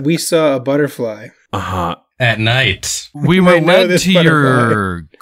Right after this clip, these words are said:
Speaker 2: You gained any,
Speaker 4: gravestone.
Speaker 2: uh, did you guys, did Tess give you brain damage? What's happening right now?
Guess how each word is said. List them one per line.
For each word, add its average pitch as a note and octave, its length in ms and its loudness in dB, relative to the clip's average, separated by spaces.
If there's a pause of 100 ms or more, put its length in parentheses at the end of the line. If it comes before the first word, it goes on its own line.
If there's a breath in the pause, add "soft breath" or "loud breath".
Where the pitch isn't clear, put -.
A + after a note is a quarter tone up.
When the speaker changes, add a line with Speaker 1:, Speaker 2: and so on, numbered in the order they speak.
(200)
Speaker 2:
You C3+ 180 2
gained D#3+ 360 2
any, A#2 240 0
Speaker 4:
gravestone. A#2+ 140 -10
Speaker 2:
uh, A2 40 -6
did G#2 240 -6
you A2+ 100 -2
guys, G#2+ 360 -4 (180)
did G#2+ 200 -6
Tess G#2 240 -4
give G#2 180 -4
you G2+ 100 -6
brain G#2 320 -4
damage? C3+ 400 -2
What's A#2 220 -4
happening A#2 460 -4
right E2 180 -14
now? E2 220 -12